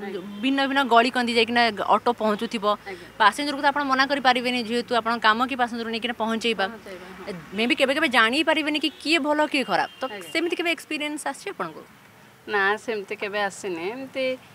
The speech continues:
Speaker 1: ଧର ଥରେ ମୋ ସହିତ ହେଇଥିଲା, ପିଇକି ସେ ପୁରା ଟାଲ୍ ହେଇକି ଆସିକି ଆଘ-, ମାନେ, ଗାଡ଼ି ଆଘରେ କିନା ଠିଆ ହେଇଥିଲେ,
Speaker 2: ଓ।
Speaker 1: ଗାଡ଼ିକି ଅଟକଉଥିଲେ। ତ ମୁଁ ତାଙ୍କୁ ସେଇ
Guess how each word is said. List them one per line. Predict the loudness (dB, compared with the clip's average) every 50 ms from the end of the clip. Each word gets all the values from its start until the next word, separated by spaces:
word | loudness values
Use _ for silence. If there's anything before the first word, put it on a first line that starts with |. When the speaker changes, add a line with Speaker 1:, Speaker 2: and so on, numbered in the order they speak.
| -20 -20 -18 -12 -6
Speaker 1:
ଧର | -4 -2 2 4 4 4 4 4 2 2 0 -2 -8 -14 -20 -20 -20 -20 -20 -20 -12 -4
ଥରେ | 0 0 2 2 2 2 2 0
ମୋ | 0 0 -2 -4
ସହିତ | -4 -6 -8 -6 -6
ହେଇଥିଲା, | -4 -4 -6 -6 -4 -4 -4
ପିଇକି | -4 -2 -2 -2 -2 -2 -4 -8 -10
ସେ | -12 -12
ପୁରା | -10 -4 0 2 2 2 2 -2 -10 -20 -20 -20 -16 0 6
ଟାଲ୍ | 8 8 8 8 6
ହେଇକି | -2 -4 -4
ଆସିକି | -6 -6 -6 -2 2 6
ଆଘ-, | 6 8 8 6 6 4 0 -4 -4 0
ମାନେ, | 0 2 2 4 2 4
ଗାଡ଼ି | 4 4 4 6 6
ଆଘରେ | 6 4 4 4 -2 -6 -4
କିନା | -2 0 0 0
ଠିଆ | 0 0 0 0 0
ହେଇଥିଲେ, | 0 0 -4 -4 -6 -6
Speaker 2:
ଓ। | -6 -6 -12 -14 -14 -16 -16 -14 -8 -6 -4 -2 2
Speaker 1:
ଗାଡ଼ିକି | 2 2 2 2 0 -2
ଅଟକଉଥିଲେ। | -2 -2 -4 -6 -8 -8 -8 -8 -8 -8 -8 -8 -8 -12 -20 -20 -20 -20 -20 -20 -16 -10
ତ | -6
ମୁଁ | -4 -2 0 0 0
ତାଙ୍କୁ | 0 0 -2 -2 -6
ସେଇ | -8 -6 -4 -4 -2 -2 -4 -4